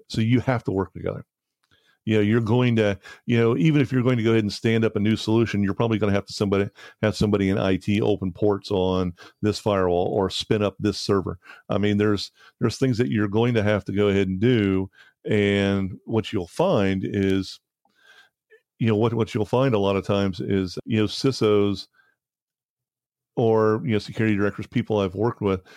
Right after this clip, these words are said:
you know, they're kinda used to, you know, operating in a box with a couple of people outside that they're used to dealing with.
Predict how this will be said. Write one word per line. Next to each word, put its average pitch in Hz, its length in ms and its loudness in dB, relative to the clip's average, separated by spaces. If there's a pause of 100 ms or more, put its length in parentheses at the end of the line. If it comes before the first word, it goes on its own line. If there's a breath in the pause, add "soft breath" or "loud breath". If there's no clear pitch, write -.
(320 loud breath)
you 107 140 0
know, 104 120 2
they're 101 200 0
kinda 151 260 2
used 117 440 -2
to, 101 600 0 (760 soft breath)
you 113 140 0
know, 107 140 2
operating 123 580 0
in 113 80 2
a 101 60 2
box 104 440 -2
with 101 180 -4
a 113 40 -4
couple 127 280 -2
of 101 100 -2
people 101 260 -2
outside 101 480 -2
that 101 140 -6
they're 98 240 -2
used 92 160 -6
to - 60 -12
dealing 110 280 0
with. 127 160 0